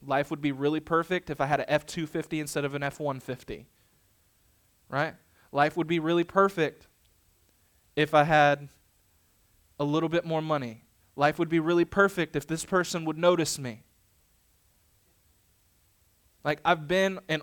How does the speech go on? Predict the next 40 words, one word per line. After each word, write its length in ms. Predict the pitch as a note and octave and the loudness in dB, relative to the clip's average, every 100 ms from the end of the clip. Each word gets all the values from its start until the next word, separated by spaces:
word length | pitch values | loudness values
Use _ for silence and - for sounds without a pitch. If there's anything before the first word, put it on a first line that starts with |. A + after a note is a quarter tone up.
| - | 2
all 260 | E3+ G3 | 6 6
of 100 | F#3+ | 6
these 180 | F3+ F3+ | 2 0
places. 760 | - F3+ D#3+ C#3+ A#2 - - - _ _ | 2 2 2 -4 -6 -8 -12 -14 _ _
This 180 | C#3+ D#3+ | -2 -2
is 120 | F3+ | -2
not 200 | F#3 F#3+ | 2 2
something 640 | - F#3+ F#3+ F#3 F#3 F3+ E3+ - _ _ | 2 0 0 0 -2 -2 -8 -20 _ _
that, 300 | D3+ D#3 D3 - - - | 0 2 0 -8 -20 -2
that 160 | D#3 D#3 | -2 0
I 480 | D3+ E3 E3+ E3+ D3 - _ - | 0 2 0 -4 -6 -16 _ -6
am 220 | D3 D3+ | -6 -4
saying 640 | - E3 E3 E3+ D#3+ D#3 - | -4 -2 -2 -2 -6 -10 -10
because 440 | D3+ D3 E3 D#3 D3 - | -6 -4 0 0 0 -4
I 80 | |
don't 480 | C#3 C#3 D3+ E3 C#3+ | -4 -2 -2 -4 -8
deal 240 | C3 D3+ E3 | -2 0 0
with 260 | C#3 - | -2 -4
it. 160 | A2 - _ _ _ - - | -12 -14 _ _ _ -10 0
I 100 | E3 | 2
even 300 | G3+ F#3+ F3+ | 2 0 0
dealt 260 | E3 F3+ | 4 4
with 240 | F#3+ F3+ F#3 | 4 2 2
it 200 | F#3 - - - | 0 -2 -14 0
as 200 | D#3+ E3+ | 4 4
I 60 | F3+ | 4
was 200 | E3+ D3+ | 2 0
building 460 | C#3+ D#3+ F3 F3+ | 0 2 2 -2
this, 240 | E3 D3+ - | -4 -4 -8
this 260 | D3+ D3 | -8 -6
message. 720 | E3 F3 F#3 E3 B2+ - - - _ _ _ _ _ | -4 -2 -2 -2 -2 -6 -16 -20 _ _ _ _ _
Is 140 | C#3+ | -4
this 160 | D3+ D#3+ | -4 -4
the 80 | - | -2
perfect 380 | F3+ E3 E3+ | -2 -2 -2
way 100 | D#3+ | -4
to 80 | D#3+ | -4
say 240 | D3 E3 D#3 | -2 -2 -2
this? 260 | A#2+ | -4
I, 60 | - | -6